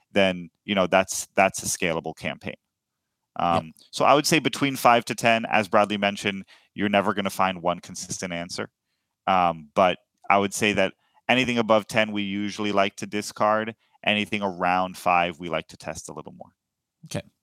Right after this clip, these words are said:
Speaker 2: All right, we've got, uh, another question, and I've actually gotten this a lot of times myself, so this is good that, uh, Darsha here is bringing it up. When you lower the bids by a few cents, does it have any impact if the bid is higher than cost per click? So, for example, I,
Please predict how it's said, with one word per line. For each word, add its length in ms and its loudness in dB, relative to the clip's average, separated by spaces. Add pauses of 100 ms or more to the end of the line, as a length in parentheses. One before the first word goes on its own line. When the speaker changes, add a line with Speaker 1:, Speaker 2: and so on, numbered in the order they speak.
(520)
Speaker 2:
All 60 4
right, 180 6
we've 220 -2
got, 320 4 (100)
uh, 480 2
another 200 0
question, 320 -2
and 60 2
I've 180 2
actually 240 -2
gotten 220 0
this 220 -4
a 60 -8
lot 200 2
of 60 -8
times 440 -6
myself, 440 -4
so 140 -6
this 160 -6
is 140 -6
good 200 -2
that, 200 -4 (100)
uh, 520 -2
Darsha 500 2
here 100 0
is 100 -2
bringing 240 2
it 60 2
up. 180 2 (380)
When 160 4
you 80 8
lower 180 8
the 120 4
bids 320 4
by 180 6
a 80 6
few 240 0
cents, 320 0
does 160 -4
it 80 0
have 180 4 (100)
any 220 2
impact 360 2
if 80 -8
the 80 2
bid 240 2
is 140 0
higher 520 2
than 220 2
cost 280 -2
per 80 -4
click? 240 -6
So, 200 2
for 180 4
example, 400 2
I, 260 2